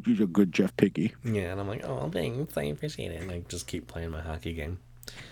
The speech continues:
Speaker 2: <laughs> I did buy N H L twenty-one, uh, recently, and I don't know why I bought it. It was on sale, quote unquote, for thirty dollars, but, like, it's
Speaker 1: Mm-hmm.
Speaker 2: the same fucking game as N H L twenty.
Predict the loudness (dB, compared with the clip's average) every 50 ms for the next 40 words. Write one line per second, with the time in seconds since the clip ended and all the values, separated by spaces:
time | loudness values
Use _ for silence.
0 | 0 0 2 2 2 2 2 2 2 2 2 2 2 -2 -2 -2 0 2 8 10
1 | 12 12 12 12 12 12 12 10 10 10 10 8 8 8 8 8 10 10 10 10
2 | 10 10 10 8 6 4 6 6 8 8 8 8 6 6 4 0 -4 -14 -16 -16
3 | -14 -14 -14 -6 2 4 6 6 6 6 6 6 8 6 6 6 6 8 8 8
4 | 8 6 6 4 4 4 4 4 4 4 4 4 4 2 0 -2 -2 2 6 6
5 | 8 10 10 8 8 6 4 6 6 8 8 8 8 6 4 4 4 6 6 6
6 | 6 6 6 6 6 4 2 0 2 2 4 4 4 4 4 4 4 2 2 0
7 | -2 -4 -6 -8 -6 -4 -4 -2 0 0 0 4 6 6 8 8 6 6 4 4
8 | 2 2 2 0 0 0 0 -2 0 -2 -2 0 0 0 0 0 0 -2 -2 -2
9 | -2 -2 -4 -4 -4 -4 -4 -4 -4 -4 -6 -8 -8